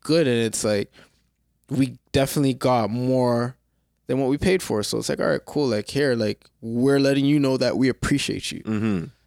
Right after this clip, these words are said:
Speaker 1: As a, like, and that helps, that helps me as a creative feel like I'm, I'm appreciated and, like, my work is, is, you know, of value in,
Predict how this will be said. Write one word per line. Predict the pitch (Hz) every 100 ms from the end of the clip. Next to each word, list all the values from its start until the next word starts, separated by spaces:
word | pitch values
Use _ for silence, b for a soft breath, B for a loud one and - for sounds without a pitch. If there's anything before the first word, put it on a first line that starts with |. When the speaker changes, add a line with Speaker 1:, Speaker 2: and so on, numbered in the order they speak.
| -
Speaker 1:
As | 117 113
a, | - - -
like, | 117 78
and | 127 120
that | 139 135
helps, | 139 147 - - -
that | 147 170
helps | 160 170 170 135
me | 123 131 151 202 - _ _ _ _ _ _ _ -
as | 135 123
a |
creative | 123 - 135 151 151
feel | - - 143 131
like | 123 120 -
I'm, | 120 123 123 117 117 120 - _ _ _ _ _ -
I'm | 113 113 113 104
appreciated | - - 147 - 107 104 104
and, | 101
like, | 101
my | 110 110
work | 104 107 113 -
is, | 107 104 -
is, | 92 98 101 - -
you | 98
know, | 95 87 92 -
of | 117 107
value | 117 110 117 113 110 107 -
in, | 104 104